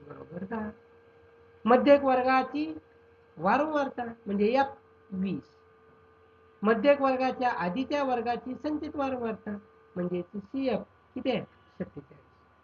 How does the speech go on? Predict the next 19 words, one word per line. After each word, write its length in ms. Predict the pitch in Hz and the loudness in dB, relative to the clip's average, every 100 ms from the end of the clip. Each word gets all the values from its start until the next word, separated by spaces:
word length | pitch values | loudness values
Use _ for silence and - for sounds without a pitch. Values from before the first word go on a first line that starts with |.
| _ _ _ _ _ _ _ _ _ _ _ _ | _ _ _ _ _ _ _ _ _ _ _ _
सूत्र 260 | 311 320 302 | 2 4 6
लिहा. 240 | 269 247 226 - - - - - - - - - - - - - - - | 6 2 -2 -14 -16 0 4 4 2 -20 -20 -20 -20 -20 -20 -20 -20 2
किमती 300 | 311 302 311 | 4 6 6
भरा 200 | 294 277 | 6 6
त्यामध्ये. 540 | 262 254 240 233 233 226 - - - _ _ - _ _ - - _ | 4 0 -2 -4 -4 -8 -16 -20 -20 _ _ -20 _ _ -20 -20 _
L 300 | 165 185 226 - | 4 6 6 0
अधिक 400 | 165 165 160 170 | -4 -4 -8 -6
एन 380 | 156 175 254 | -4 0 0
छेद 380 | 262 262 269 269 | 0 2 2 2
दोन 200 | 254 233 | 0 0
वजा 400 | 226 214 196 202 | 0 -2 -2 -2
सीएफ 460 | 190 - 160 165 - | -4 -6 -6 -6 -8
भागिले 420 | 151 143 147 143 | -10 -10 -10 -8
एफ 340 | 139 175 208 | -4 -2 -4
गुणिले 340 | 214 208 202 202 | -4 -2 0 0
एच. 340 | 202 - 131 - _ _ | -2 -4 -14 -14 _ _
एल 220 | 175 202 | 0 0
किती 240 | 214 214 226 | 0 -2 -2
आहे? 140 | 226 | -2